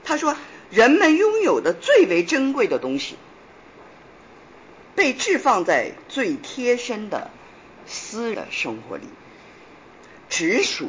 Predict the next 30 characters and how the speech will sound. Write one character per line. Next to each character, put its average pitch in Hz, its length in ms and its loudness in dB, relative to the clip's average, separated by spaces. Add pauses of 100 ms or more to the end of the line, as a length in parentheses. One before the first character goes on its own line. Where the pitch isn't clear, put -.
于 85 160 -12
自 - 220 -12
己， - 240 -16 (920)
只 185 220 0
属 - 180 -6
于 - 200 -20
自 120 160 -12
己， - 60 -18 (840)
与 214 240 -4
他 311 240 4
人 220 220 4
毫 - 320 2
无 381 160 6
关 196 280 2
系。 - 200 -10 (1400)
它 143 140 -4
是 147 180 -8
一 123 120 -8
种 71 260 -12
禁 156 360 -10
止 - 160 -14 (380)
泄 156 400 -2
露、 104 140 -10 (320)
炫 120 420 -8
耀 151 140 -6 (480)
的 117 80 -10
东 - 200 -14
西， - 180 -14 (640)
因 269 280 2
为 156 320 4